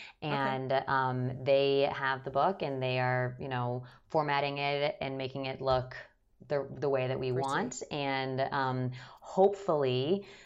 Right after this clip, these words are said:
Speaker 2: I mean, I'm, I, like, I'm kind of aggressive with the <laughs> timeline, so I, but I don't wanna let anyone down, but hopefully, you know,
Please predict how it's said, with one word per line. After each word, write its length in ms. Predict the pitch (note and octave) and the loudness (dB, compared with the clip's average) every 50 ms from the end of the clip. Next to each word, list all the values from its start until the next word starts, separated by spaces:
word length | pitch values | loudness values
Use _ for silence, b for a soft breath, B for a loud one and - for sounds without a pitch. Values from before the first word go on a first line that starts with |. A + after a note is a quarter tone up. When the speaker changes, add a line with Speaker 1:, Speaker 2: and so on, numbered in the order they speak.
| B B B | B B B
Speaker 2:
I 40 | D3 | -4
mean, 140 | C#3+ C#3 C3+ | -2 0 0
I'm, 260 | C3 C3+ C#3 C#3 C#3 - | 0 0 0 -2 -2 0
I, 140 | C#3+ C#3 C3+ | 2 2 4
like, 320 | C3+ C3 C3 B2+ - - - | 2 2 0 -2 -6 -6 -4
I'm 160 | C#3+ D3 C#3 | -4 -4 -4
kind 220 | C#3 D#3 D#3+ D3+ C#3 | -4 -2 -2 -2 -2
of 80 | C3 | -2
aggressive 340 | B2+ C3+ B2 B2 - D3+ C#3+ | -2 0 -2 -2 -2 -4 -4
with 140 | D3 C#3+ - | -4 -4 -4
the 60 | D#3 | -4
<laughs> 160 | - - - E3+ | -4 -2 0 2
timeline, 580 | D#3+ C#3+ C#3+ D3+ D3+ D3+ D#3 D#3+ F3 F#3 F3+ | 2 2 2 0 -2 0 0 0 0 -2 -2
so 200 | - F3+ E3 D#3 | 2 2 4 4
I, 180 | D#3 E3 E3+ - - | 4 2 0 -4 -4
but 120 | E3 E3 | -6 -4
I 140 | D#3+ E3 D#3+ | 0 2 4
don't 160 | D#3 D#3+ D#3+ | 4 4 4
wanna 160 | E3+ E3+ E3 E3 | 4 2 0 0
let 140 | E3 - | -2 -4
anyone 320 | E3 D#3+ D#3 D#3 D#3 D3+ D3 | -4 -4 -2 -2 -4 -4 -6
down, 280 | - C#3+ C#3+ D3+ E3 | -6 -6 -4 -2 0
but 100 | D#3+ D#3 | 0 0
hopefully, 520 | - - E3 D#3+ D#3+ - - D#3+ D#3+ D#3 D3 | 0 2 0 0 -2 -2 -4 -4 -2 -2 -2
you 140 | D3+ D3+ C#3 | -4 -4 -4
know, 240 | C3+ C3+ C3+ C3 | -4 -4 -6 -8